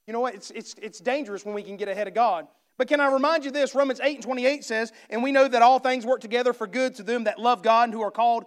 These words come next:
according to his purpose." You know what this is? This is an act of faith. We've got to take steps in faith as Christians, as born-again believers, because it's faith that sets us apart. Hebrews chapter number eleven, verse one, "Now faith is the substance of things hoped for,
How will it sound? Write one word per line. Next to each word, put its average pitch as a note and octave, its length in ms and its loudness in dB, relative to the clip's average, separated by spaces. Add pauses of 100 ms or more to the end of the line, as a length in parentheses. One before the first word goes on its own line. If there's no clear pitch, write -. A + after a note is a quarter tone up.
(200)
according A#3+ 380 -2
to G#3 100 -6
his A3 180 -2
purpose." G#3+ 420 -4 (200)
You C4+ 40 -6
know D#4+ 60 4
what E4 100 2
this E4+ 200 -4
is? E4 180 -6
This C#4+ 160 -8
is B3 80 -10
an B3 140 -6
act B3+ 260 -4
of A3+ 100 -6
faith. F#3 380 -6
We've D4 220 -4
got D4+ 160 0
to C#4 80 -10
take C4+ 240 -8
steps C#4+ 340 -8
in C4+ 140 -10
faith G#3 320 -6 (280)
as D#4 240 -4
Christians, A#3+ 520 -8
as B3+ 160 -2
born-again D#4 500 0
believers, A#3 480 -2 (340)
because C#4+ 320 2
it's C#4+ 140 -8
faith F4+ 420 4 (240)
that B3 140 -2
sets C#4 240 0
us B3 140 -2
apart. C4 420 2 (320)
Hebrews C#4 320 -2
chapter C4+ 240 0
number B3+ 220 2
eleven, A#3+ 280 0
verse A#3+ 220 0
one, B3 240 0
"Now A3 140 0
faith C4+ 320 -2
is G#3+ 100 -8
the G#3+ 80 -8
substance G#3 400 -6
of F3+ 80 -18
things B3 280 -4
hoped C4+ 260 0
for, E3+ 240 -10